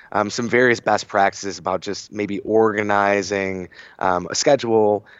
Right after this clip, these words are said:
um, there's a lot of resources out there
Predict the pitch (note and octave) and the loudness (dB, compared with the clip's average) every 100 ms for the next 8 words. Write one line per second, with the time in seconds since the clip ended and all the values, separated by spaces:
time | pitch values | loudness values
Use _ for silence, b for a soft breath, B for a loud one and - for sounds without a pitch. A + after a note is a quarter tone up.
0 | - F2+ F2 F2 F2 F2 E2+ B B C3 | -6 -2 0 -2 -4 -10 -14 B B 0
1 | B2+ A#2+ C3+ B2+ G2 G#2+ - G#2+ G2+ F#2 | 2 2 2 2 -2 -8 -4 -2 -4 -2
2 | G2 F2+ - G2 F2+ F2 E2+ | 0 0 0 -2 0 -2 -6